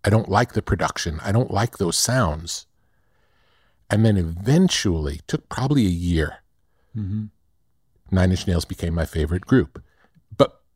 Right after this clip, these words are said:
Speaker 1: the things that I didn't like about it weren't the things that were good about it. In the case of Nine Inch Nails ca-, in Nine Inch Nails' case, Trent's songwriting was so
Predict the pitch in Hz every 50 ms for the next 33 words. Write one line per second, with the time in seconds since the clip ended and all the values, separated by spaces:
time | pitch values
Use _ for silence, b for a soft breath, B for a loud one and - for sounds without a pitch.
0 | _ - 117 120 117 - - - 165 185 208 196 - - 151 127 117 113 104 87
1 | 82 - - 196 180 214 202 - - 104 95 85 - - 101 78 - 80 76 78
2 | 80 101 120 - _ _ _ _ _ _ _ _ _ _ _ 104 95 104 127 156
3 | 185 196 180 - 98 - 113 - - 123 110 113 110 - 120 110 - 101 107 98
4 | 135 165 175 170 104 82 71 67 76 - - - _ _ 131 120 120 - - 127
5 | 113 107 - 117 95 92 87 92 92 90 - - 120 127 147 160 147 - - -
6 | 131 - - 135 135 - 131 120 113 120 135 156 147 - 156 151 170 165 - -
7 | - 107 110 - - B B B B B B - - - 165 170 160 - - -
8 | - 151 165 190 196 170 123 92 90 90 87 92 92 104 110 104 - - _ _
9 | _ _ _ _ _ _ _ _ _ _ _ _ _ _ 120 123 117 - - -
10 | - - - 156 147 156 165 170 175 175 175 170 -